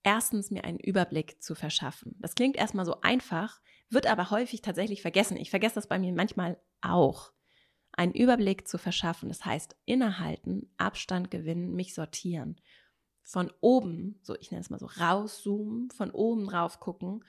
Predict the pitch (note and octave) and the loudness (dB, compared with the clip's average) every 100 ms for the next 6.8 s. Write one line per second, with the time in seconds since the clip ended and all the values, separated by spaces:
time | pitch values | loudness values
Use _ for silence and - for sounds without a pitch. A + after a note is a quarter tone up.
0 | - _ _ _ - G3 - G3+ G#3+ - | -20 _ _ _ -6 -6 -2 -4 -4 -4
1 | G#3 F#3+ F#3+ G3+ - G3 G3 E3+ D3 D3+ | -4 -4 -4 -6 0 0 0 -6 -6 -8
2 | - D#3+ D#3+ F#3+ - - - - F#3+ G#3 | -10 -12 -12 -10 -12 -12 -8 -4 -2 -2
3 | G#3+ - E3+ D#3+ E3 F3 E3+ E3 - - | -4 -4 -4 -4 -4 -6 -4 -8 -12 -2
4 | E3 F#3 A3+ G#3+ G#3 - F#3+ G3+ G3 E3 | 0 2 -2 -4 -6 -2 -2 -2 -4 -4
5 | D#3 - - - - F3 F#3 G3+ G3+ G3+ | -4 -6 -10 -14 -12 -8 -8 -8 -8 -6
6 | G3 G3+ F#3 - G3 E3+ D3 - | -6 -6 -10 -8 -6 -6 -8 -12